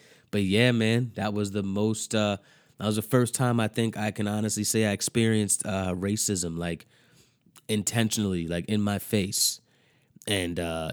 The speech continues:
it wasn't, like, re-, you know, like, it's like the racism that, you know, that we see now. It's like,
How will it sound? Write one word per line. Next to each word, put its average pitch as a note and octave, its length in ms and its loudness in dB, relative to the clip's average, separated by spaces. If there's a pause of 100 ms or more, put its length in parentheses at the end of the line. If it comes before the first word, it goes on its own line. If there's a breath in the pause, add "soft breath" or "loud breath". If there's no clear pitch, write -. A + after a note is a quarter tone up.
it G2 160 -2
wasn't, F#2+ 580 -2 (140)
like, F#2 240 -2
re-, G2 180 -2
you G2+ 140 -4
know, F#2+ 180 -2
like, F#2 240 -2
it's - 300 -2
like F#2 180 0
the G#2+ 80 0
racism A2+ 480 2
that, A#2 240 2
you B2 140 0
know, A#2 100 4
that A#2+ 120 2
we B2+ 100 2
see C3+ 180 2
now. B2+ 300 2
It's - 160 -2
like, B2 120 2